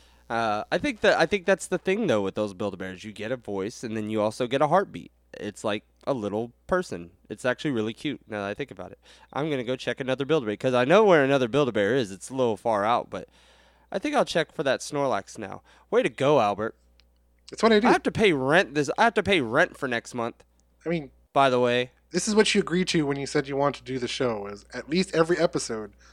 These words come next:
Speaker 2: I gotta make you wanna buy at least one thing.
Speaker 1: That is true. That is very true. Um, I picked up my three D S.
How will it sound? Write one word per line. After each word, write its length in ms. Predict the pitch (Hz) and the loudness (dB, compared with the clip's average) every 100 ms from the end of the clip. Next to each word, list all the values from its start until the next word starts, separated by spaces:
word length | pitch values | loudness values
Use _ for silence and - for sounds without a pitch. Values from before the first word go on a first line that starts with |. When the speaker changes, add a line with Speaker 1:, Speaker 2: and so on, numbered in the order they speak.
| - | -14
Speaker 2:
I 60 | 131 | 0
gotta 180 | 151 151 | 2 2
make 160 | 147 | 0
you 60 | 143 | -2
wanna 140 | 135 | -2
buy 160 | 123 127 | 0 0
at 80 | 117 | -2
least 180 | 113 | -10
one 160 | 208 226 | -12 -14
thing. 320 | - 208 185 _ | -12 -14 -16 _
Speaker 1:
That 140 | 120 120 | -6 -4
is 160 | 113 | -4
true. 300 | - - 92 90 _ _ _ _ - | -6 -12 -14 -14 _ _ _ _ -12
That 180 | 110 104 | -8 -6
is 180 | 92 | -8
very 300 | 92 110 104 | -8 -6 -6
true. 320 | 98 - 92 - _ _ _ _ _ _ - | -8 -12 -14 -16 _ _ _ _ _ _ -6
Um, 540 | 113 113 117 117 117 _ - _ _ - | -4 -2 -4 -6 -10 _ -20 _ _ 0
I 260 | 139 135 113 _ _ - | 2 2 -2 _ _ -2
picked 260 | 185 - | 0 2
up 120 | 196 160 | 0 2
my 160 | 135 | -2
three 260 | - 151 151 | -4 -4 -2
D 160 | 131 | 0
S. 420 | 117 139 - - | 0 -2 -6 -18